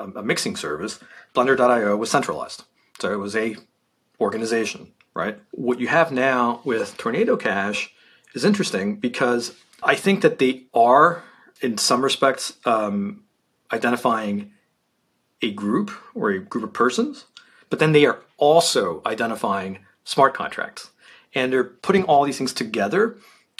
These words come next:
um, but they don't go together, right? So they, it's really odd. They say that Tornado Cash is sanctioned. Um, I'm not sure what that means. I think, I think they could say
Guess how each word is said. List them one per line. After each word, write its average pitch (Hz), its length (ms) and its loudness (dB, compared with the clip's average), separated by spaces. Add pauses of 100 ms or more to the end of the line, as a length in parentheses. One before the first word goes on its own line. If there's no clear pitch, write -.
um, 127 260 0
but 127 60 -2
they 139 60 4
don't 156 160 2
go 127 100 2
together, 92 360 -6
right? 117 240 -4
So 120 200 0
they, 120 280 0 (520)
it's 156 200 -6
really 165 180 4
odd. 110 260 2
They 123 80 -2
say 110 340 -4 (920)
that 123 300 0
Tornado 143 420 4
Cash 101 540 -2
is 113 420 0 (140)
sanctioned. 170 560 -4 (640)
Um, 117 360 0
I'm 143 60 -4
not 147 140 0
sure 160 100 4
what 139 80 4
that 127 160 0
means. 120 420 -4
I 110 140 -4
think, 120 420 -4
I - 300 -4
think 123 260 -2
they 131 120 4
could 127 180 -2
say 110 360 -2